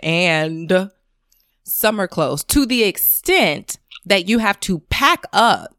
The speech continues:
your winter attire, store that shit away,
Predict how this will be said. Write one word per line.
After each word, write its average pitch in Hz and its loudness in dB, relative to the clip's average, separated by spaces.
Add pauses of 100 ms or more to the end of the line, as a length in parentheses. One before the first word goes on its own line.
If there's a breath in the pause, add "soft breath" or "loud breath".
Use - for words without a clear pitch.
your 170 0
winter 202 0
attire, 294 0 (460 loud breath)
store 262 4
that 240 4
shit 208 2
away, 165 0